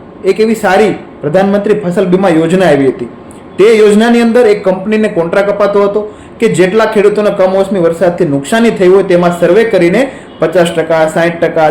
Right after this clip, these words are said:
ચાલીસ ટકા, એંસી ટકા કે સો ટકા સુધીનું વળતર આપવામાં આવે, તેના અંતર્ગત ખેડૂતો પાસેથી પ્રીમિયમ લેવામાં આવતું હતું. પણ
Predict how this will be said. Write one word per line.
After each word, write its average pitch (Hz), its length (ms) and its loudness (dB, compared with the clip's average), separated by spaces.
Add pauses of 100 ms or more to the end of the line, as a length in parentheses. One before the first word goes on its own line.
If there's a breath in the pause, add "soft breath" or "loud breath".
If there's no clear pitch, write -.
ચાલીસ 165 320 0
ટકા, 156 300 0
એંસી 170 180 -2
ટકા 160 220 0
કે 185 100 0
સો 247 160 2
ટકા 226 300 0
સુધીનું 185 320 0
વળતર 180 340 0
આપવામાં 185 400 0
આવે, 277 160 2 (320 loud breath)
તેના 269 260 2
અંતર્ગત 220 380 0
ખેડૂતો 185 320 2
પાસેથી 180 300 -2
પ્રીમિયમ 262 300 4
લેવામાં 147 280 2
આવતું 131 260 -2
હતું. 123 140 -8 (320 loud breath)
પણ 247 260 0